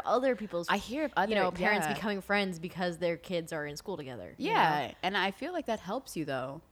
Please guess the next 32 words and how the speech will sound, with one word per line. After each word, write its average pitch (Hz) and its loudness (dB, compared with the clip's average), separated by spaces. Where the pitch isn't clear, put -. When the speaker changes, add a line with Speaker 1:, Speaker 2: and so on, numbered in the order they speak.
Speaker 1:
You 220 -2
think 214 0
it's 202 -6
good? 185 -2
Speaker 2:
I 403 -4
think 508 -4
it's - 0
good 160 0
because 190 -2
you 220 0
have 214 -2
more 175 2
of 165 2
a 165 -4
context 160 -4
of, 143 -4
like, 139 -4
what's 156 -2
going 165 -2
on 147 -2
in 147 -4
your 147 -4
child's 147 -6
life 143 -4
from 165 -8
another 139 -4
perspective, 165 -8
right? 165 -2
'Cause 165 -6
their 196 0
child 143 -2
pres-, 151 -8